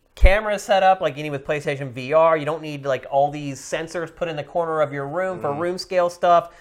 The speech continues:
Speaker 1: It's all self-contained on that helmet. Do you think that that makes a big difference and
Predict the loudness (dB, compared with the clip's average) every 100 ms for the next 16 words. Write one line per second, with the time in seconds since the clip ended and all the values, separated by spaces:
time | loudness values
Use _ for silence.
0 | _ -6 -6 -6 2 6 6 6 4 4
1 | -8 -6 -6 -6 -8 -12 _ _ _ _
2 | 0 2 2 0 -4 0 2 0 -2 -10
3 | -4 -2 0 -4 -6 _ _ _ _ -10
4 | -8 -2 -4 -4 0 0 2 -2 -4 -6
5 | -8 -4 -4 -4 -4 -4 -4 _ -8 -6
6 | -6 -8 -12 -14 -10 -10